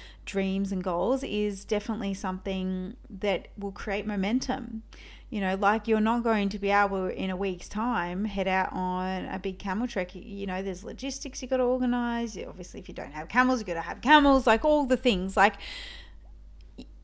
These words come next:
let go of this, uh, instant culture thing, um, and trust that it's going to happen if you keep taking these steps. Baby steps, baby steps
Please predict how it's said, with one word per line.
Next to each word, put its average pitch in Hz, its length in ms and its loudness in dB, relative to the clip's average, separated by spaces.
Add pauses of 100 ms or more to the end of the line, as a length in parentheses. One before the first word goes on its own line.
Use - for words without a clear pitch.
(140)
let 277 340 6
go 247 280 12
of 214 240 8
this, 202 420 4 (100)
uh, 185 380 4
instant 247 420 8
culture 185 380 -2
thing, - 440 -8 (420)
um, 202 360 4
and 220 160 2
trust - 540 -2
that 202 300 2 (180)
it's 226 160 0
going 269 320 4
to 254 80 2
happen 180 680 2
if 202 160 -6
you 202 80 -6
keep 214 320 -2
taking 196 480 -6
these 175 240 -10
steps. - 520 -10 (280)
Baby 208 300 2
steps, 214 340 -6
baby 185 280 -4
steps 185 400 -8